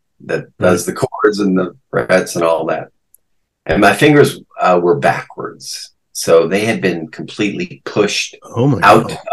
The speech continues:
Speaker 1: of the joint. It's actually easier if you just break a bone, they can just reset it. But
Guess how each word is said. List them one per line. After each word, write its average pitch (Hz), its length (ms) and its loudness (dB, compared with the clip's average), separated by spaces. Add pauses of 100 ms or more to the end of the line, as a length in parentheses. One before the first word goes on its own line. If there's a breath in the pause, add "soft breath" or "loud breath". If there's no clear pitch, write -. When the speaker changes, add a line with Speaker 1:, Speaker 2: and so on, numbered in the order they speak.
Speaker 1:
of 95 180 4 (640)
the 156 140 -4
joint. - 720 0 (920)
It's - 60 -14
actually 92 380 0
easier 90 420 -2
if - 80 -12
you 82 80 -6
just 90 220 -6
break - 240 2
a - 80 -6
bone, 87 320 0
they 76 120 -6
can 78 140 -10
just 73 200 -12
reset 78 340 -6
it. - 140 -8
But - 180 -8